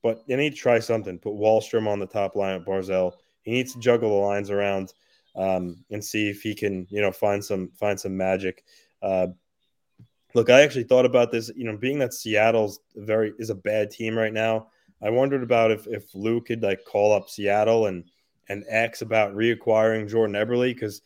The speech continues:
Seattle's not going anywhere. Um, it can't, it can't hurt to try,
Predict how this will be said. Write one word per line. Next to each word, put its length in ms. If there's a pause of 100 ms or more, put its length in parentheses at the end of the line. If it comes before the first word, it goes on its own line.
(220)
Seattle's 460
not 220
going 240
anywhere. 520 (380)
Um, 480 (500)
it 140
can't, 380
it 160
can't 220
hurt 200
to 40
try, 540